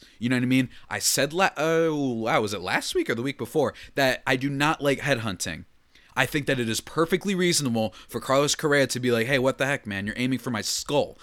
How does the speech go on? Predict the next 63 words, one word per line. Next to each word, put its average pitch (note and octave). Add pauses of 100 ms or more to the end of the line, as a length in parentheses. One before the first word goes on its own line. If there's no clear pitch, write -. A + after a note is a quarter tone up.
(160)
You B2
know C#3
what C3+
I C3+
mean? C3
Like, G#2+
you're G#2+
trying C3
to -
shatter B2
my G#2
whole G#2+
body G#2+
in F2+
half F2
with F#2+
that, F2
basically, F2+
right? B2 (180)
That D#3
could, E3
like, A2
really C3
injure A2+
me. E2 (260)
That's F#3+
not A#3
something G#3+
that D#3
you E3
go, C#3+
"Hmm." D#3+ (260)
But E3
the D3+
whole E3+
idea A#2+
of C#3+
the D#3
Astros D3+
crying D#3
at B2
people C3
being B2
mean C3+
to D3
them, D#3+ (180)
that E3+
part E3
is D#3
a, A#2
"Hmm," D3
from A#2+
Joe B2
Kelly, A#2
right? A2+ (180)
But C#3+
not D3+
the, D3
the C3
aiming B2+
for A#2
the A2
head. A#2